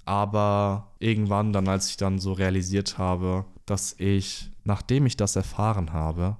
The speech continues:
eine lange Zeit, obwohl ich direkt eigentlich wieder weitermachen wollte. Direkt danach, also eigentlich ohne, ohne, ähm, ohne Pause dazwischen. Nahtlos. Und, aber als ich das dann erfahren habe,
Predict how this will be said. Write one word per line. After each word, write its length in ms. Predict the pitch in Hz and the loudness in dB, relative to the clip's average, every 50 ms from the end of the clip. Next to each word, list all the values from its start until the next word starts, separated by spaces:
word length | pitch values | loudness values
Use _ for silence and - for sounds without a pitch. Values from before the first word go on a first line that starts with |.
| - - | -8 -8
eine 260 | - - 101 101 101 | -4 -2 0 0 2
lange 420 | 98 101 101 107 127 170 190 185 | 2 2 2 2 2 2 2 0
Zeit, 260 | 180 - - - 120 - | 0 -2 -2 -2 0 0
obwohl 480 | 104 104 101 123 147 180 196 190 - | 0 0 0 2 2 2 2 2 2
ich 300 | 131 160 156 - - - - - - - _ - | 0 -2 -2 -2 -10 -14 -18 -20 -20 -20 _ -14
direkt 500 | - 110 131 135 147 151 165 175 - - | -8 0 2 2 2 2 0 -2 -2 -4
eigentlich 360 | - 131 143 139 139 131 - | -4 -2 -2 0 -2 -2 -2
wieder 220 | 135 131 127 117 110 | 0 0 2 2 2
weitermachen 540 | 117 127 143 - 107 95 92 - - 82 78 | 2 0 0 0 0 0 -2 -2 -4 -4 -4
wollte. 240 | 76 65 - - - - - - | -4 -4 -6 -6 -10 -10 -6 -4
Direkt 260 | - - 117 117 - | 0 0 0 2 2
danach, 300 | 120 120 117 101 90 - | 2 4 4 2 2 0
also 180 | - 92 92 90 | 0 0 0 2
eigentlich 260 | - 87 90 90 - | 2 2 0 0 2
ohne, 480 | - 107 107 107 107 104 104 101 95 - 101 - - - | 2 4 4 6 6 6 6 4 4 4 2 2 0 0
ohne, 480 | - - 107 104 104 101 98 98 95 - - | -2 0 2 2 4 4 4 4 2 2 0
ähm, 560 | 90 92 90 87 87 87 85 90 - - - - - | 0 0 0 0 -2 -2 -2 -2 -2 0 0 0 2
ohne 160 | - 95 95 | 2 2 2
Pause 380 | - - - 95 104 101 95 | 0 0 0 2 2 2 2
dazwischen. 580 | 82 82 82 - - - 85 - - - 82 82 - - - - | 2 0 -2 -2 -4 -4 -4 -4 -4 -4 -6 -8 -10 -10 -4 0
Nahtlos. 720 | 101 92 90 92 - - 73 76 76 87 - - - - - - - - - - - - - - - - - - - - - - - - | 0 2 2 0 0 -2 -2 -2 -2 -4 -6 -10 -10 -10 -12 -10 -12 -12 -10 -10 -10 -10 -10 -12 -14 -14 -14 -16 -16 -16 -16 -18 -14 -8
Und, 320 | - 95 95 95 - - - | -4 -4 -4 -2 -2 0 0
aber 160 | 107 104 107 | 2 2 2
als 180 | 107 113 - - | 2 2 2 2
ich 60 | - | 2
das 160 | 127 110 - | 2 2 2
dann 100 | 120 110 | 2 2
erfahren 540 | 107 101 - - 113 117 123 117 107 92 85 | 2 2 0 0 0 0 2 2 2 0 2
habe, 480 | 87 82 82 80 82 82 82 85 92 | 2 0 0 0 0 0 -2 -2 -2